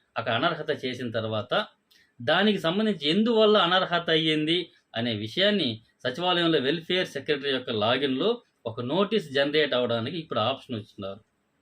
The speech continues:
So అంటే ఈ అప్‌డేట్ ఇప్పుడు వచ్చున్నది కాబట్టి తొందరలో ఒక రెండు మూడు రోజుల్లోనే మీకు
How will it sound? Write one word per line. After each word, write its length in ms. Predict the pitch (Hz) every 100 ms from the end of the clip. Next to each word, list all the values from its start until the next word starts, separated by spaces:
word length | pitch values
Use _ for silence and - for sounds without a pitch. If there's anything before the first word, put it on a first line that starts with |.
| _ _ _ _ _ _ _ _
So 120 | - 190
అంటే 180 | 151 165
ఈ 100 | 143
అప్‌డేట్ 320 | 135 135 185
ఇప్పుడు 180 | 135 127
వచ్చున్నది 440 | - 170 151 107 - _ _ _ _ _
కాబట్టి 400 | 113 113 113 170 247 247 _ -
తొందరలో 420 | 131 156 170 170
ఒక 160 | 139 131
రెండు 180 | 127
మూడు 180 | 131 120
రోజుల్లోనే 480 | 127 131 127 120 117
మీకు 320 | 113 110 113